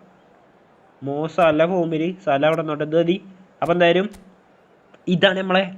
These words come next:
ഓപ്പോന്റെ ടീം. എടാ, അത്യാവശ്യം നല്ല ടീം തന്നെയാണ് ഇവന്റെ.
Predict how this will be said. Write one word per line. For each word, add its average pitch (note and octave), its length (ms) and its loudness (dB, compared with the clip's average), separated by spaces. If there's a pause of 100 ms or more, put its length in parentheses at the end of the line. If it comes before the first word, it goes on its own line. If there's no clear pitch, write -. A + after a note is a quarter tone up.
(120)
ഓപ്പോന്റെ E3+ 460 0
ടീം. F#3 460 -4
എടാ, C3 100 -10
അത്യാവശ്യം E3 600 -2
നല്ല F#3 300 2
ടീം F#3+ 320 2
തന്നെയാണ് F#3 240 2
ഇവന്റെ. F#3+ 380 2